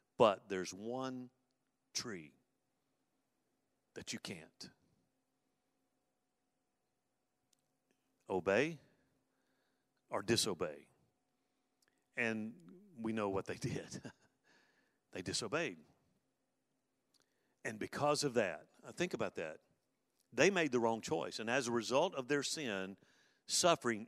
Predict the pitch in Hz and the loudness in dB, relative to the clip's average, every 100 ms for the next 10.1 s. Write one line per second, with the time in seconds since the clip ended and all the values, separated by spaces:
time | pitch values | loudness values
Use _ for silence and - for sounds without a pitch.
0 | - 147 120 98 92 90 - 143 156 147 | -4 0 0 0 0 0 2 2 2 -2
1 | 120 120 123 110 101 92 95 101 95 95 | -4 0 0 2 2 0 -2 -4 -6 -4
2 | 110 104 95 85 73 - - - _ _ | -4 -2 -2 -4 -6 -8 -8 -10 _ _
3 | _ _ _ - - 151 139 123 151 156 | _ _ _ -2 8 10 10 6 6 6
4 | 156 139 127 139 135 143 - 139 123 - | 6 6 4 4 4 4 4 2 2 -4
5 | - - - 151 127 135 147 156 139 - | -20 -6 6 8 8 6 6 4 4 6
6 | 147 160 151 131 123 - 165 - 127 - | 8 8 6 2 0 2 2 2 0 4
7 | 160 151 160 139 117 110 - 185 143 - | 6 6 4 4 2 0 4 6 6 4
8 | - - - 131 127 160 180 139 135 - | -6 -8 6 6 10 8 8 6 -2 0
9 | 190 143 143 147 160 147 - 196 202 98 | 0 2 4 6 6 4 0 0 -2 -4